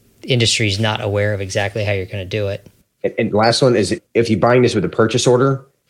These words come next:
Speaker 2: but last time it was bought on the nasa soup contract.
Speaker 1: Which is
Speaker 2: Just
Speaker 1: an
Speaker 2: like the predecessor
Speaker 1: I D I Q,
Speaker 2: did.
Speaker 1: I think.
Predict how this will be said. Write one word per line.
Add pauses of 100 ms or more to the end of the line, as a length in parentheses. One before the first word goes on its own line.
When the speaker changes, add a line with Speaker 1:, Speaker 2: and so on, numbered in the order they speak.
(320)
Speaker 2:
but
last
time
it
was
bought
on
the
nasa
soup
contract. (1160)
Speaker 1:
Which
is
Speaker 2:
Just
Speaker 1:
an
Speaker 2:
like
the
predecessor
Speaker 1:
I
D
I
Q,
Speaker 2:
did.
Speaker 1:
I
think.